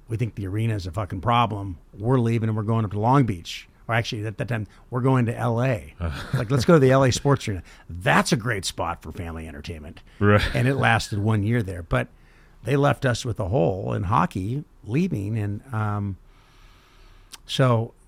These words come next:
Speaker 1: yeah, a-, and my dad, you know, a lot of people play victims or whatever. My dad was always the smartest guy. He figured it out within a month and created the West Coast Hockey League. And five months later,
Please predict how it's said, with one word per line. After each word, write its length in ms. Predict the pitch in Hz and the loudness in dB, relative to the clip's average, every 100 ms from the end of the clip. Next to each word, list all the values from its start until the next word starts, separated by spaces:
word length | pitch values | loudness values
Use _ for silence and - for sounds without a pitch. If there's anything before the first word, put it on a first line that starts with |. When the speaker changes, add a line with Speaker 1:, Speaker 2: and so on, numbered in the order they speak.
| - | -6
Speaker 1:
yeah, 240 | 131 98 104 | -6 -4 -8
a-, 400 | 113 113 117 117 | -8 -8 -4 0
and 80 | |
my 140 | 127 131 | 2 4
dad, 360 | 139 143 127 | 6 8 6
you 120 | 127 120 | 4 2
know, 60 | |
a 20 | |
lot 60 | 123 | 2
of 60 | 123 | 2
people 300 | 117 120 123 | 0 0 -2
play 240 | - 127 | -2 0
victims 500 | 107 131 143 131 110 | 0 -2 -2 -2 0
or 60 | 117 | 0
whatever. 240 | 123 120 | 0 0
My 140 | 113 | 0
dad 280 | 107 117 127 | 0 0 0
was 140 | 107 110 | 0 -2
always 240 | 110 98 | 0 -2
the 60 | 92 | -4
smartest 340 | 117 110 - | -2 -2 -2
guy. 160 | 135 131 | -2 -2
He 40 | |
figured 340 | - 117 110 107 | -4 -4 -2 0
it 20 | |
out 160 | 127 | -2
within 220 | 104 98 98 | -2 -4 -4
a 80 | |
month 260 | 98 113 123 | -2 -2 -2
and 100 | 101 | -6
created 380 | - 117 113 107 | -6 -4 -2 -2
the 60 | |
West 280 | 101 113 - | -2 -2 -4
Coast 300 | - 113 98 | -2 -2 -2
Hockey 380 | - 110 143 95 | -2 -2 -2 -6
League. 300 | 85 85 101 | -8 -8 -6
And 220 | 104 107 - - - - _ - | -6 -6 -8 -18 -20 -20 _ 0
five 240 | 113 127 | 2 2
months 300 | 120 117 - | 2 0 -2
later, 480 | 110 127 104 113 | -4 -4 -4 -8